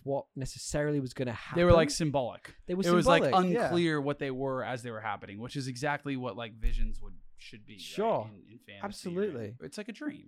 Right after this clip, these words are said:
Speaker 2: right?
Speaker 1: And, and I think in hindsight, knowing that, if I'd have had
Speaker 2: Yeah.
Speaker 1: the pamphlet, the Dre pamphlet that
Speaker 2: <laughs>
Speaker 1: told me what I was watching, I think that'd have been great. But I, at the time, I was like, "What the f-, the fuck is going on?" Like,
Speaker 2: Yeah.
Speaker 1: you know?
Speaker 2: No, I, I agree.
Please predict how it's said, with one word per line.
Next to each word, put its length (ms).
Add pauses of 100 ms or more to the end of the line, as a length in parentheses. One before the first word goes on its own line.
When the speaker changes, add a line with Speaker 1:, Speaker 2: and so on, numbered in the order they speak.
Speaker 2:
right? 160
Speaker 1:
And, 180
and 140
I 80
think 300
in 100
hindsight, 440
knowing 280
that, 180
if 120
I'd 80
have 40
had 140
Speaker 2:
Yeah. 40
Speaker 1:
the 40
pamphlet, 640
the 80
Dre 260
pamphlet 460
that 140
Speaker 2:
<laughs> 40
Speaker 1:
told 200
me 200 (220)
what 260
I 40
was 140
watching, 400 (320)
I 60
think 120
that'd 120
have 40
been 120
great. 420 (120)
But 120
I, 160 (180)
at 120
the 80
time, 340
I 60
was 120
like, 240 (460)
"What 160 (460)
the 60
f-, 120 (220)
the 60
fuck 300
is 80
going 240
on?" 280 (180)
Like, 80
Speaker 2:
Yeah. 100 (640)
Speaker 1:
you 100
know? 220 (480)
Speaker 2:
No, 120
I, 200
I 160
agree. 340